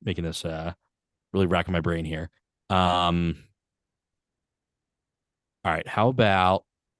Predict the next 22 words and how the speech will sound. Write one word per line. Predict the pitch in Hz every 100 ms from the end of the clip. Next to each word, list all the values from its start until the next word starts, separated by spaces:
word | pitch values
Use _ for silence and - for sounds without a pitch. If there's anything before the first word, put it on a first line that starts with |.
| _ -
the, | 95 90
I'm | 92
trying | 147
to | 156
think | 127
of |
who's | 85 101
the | 104
worst | 95 104
team | - 90 90 87
in | 90
the, | 85 85 82 _ _ _ _ _ _
always | 95 95 95
the |
worst | 92 90
team | 92
in | 87
the |
A | 82 82
F |
C. | - 113 90 - _
Um, | 98 92 92 92 90 90 87